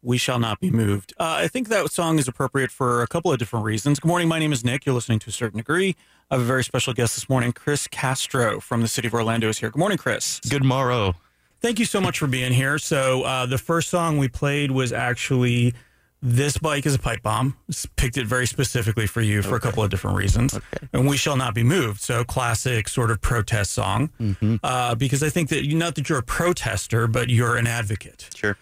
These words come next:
Speaker 1: You are a person who works for the city and, uh, outside of the city and sort of the social sector, trying to do a lot, trying to bring a lot of things to the Central Florida area. So we'll talk about all that. But first, I don't know you from Adam.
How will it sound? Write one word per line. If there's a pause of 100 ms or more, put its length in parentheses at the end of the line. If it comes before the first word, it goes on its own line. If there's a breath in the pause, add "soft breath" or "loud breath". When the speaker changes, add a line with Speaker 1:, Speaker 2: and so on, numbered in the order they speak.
(160 soft breath)
Speaker 1:
You
are
a
person
who
works
for
the
city
and,
uh,
outside
of
the
city
and
sort
of
the
social
sector, (400 loud breath)
trying
to
do
a
lot,
trying
to
bring
a
lot
of
things
to
the
Central
Florida
area.
So
we'll
talk
about (420 soft breath)
all
that.
But
first,
I
don't
know
you
from
Adam.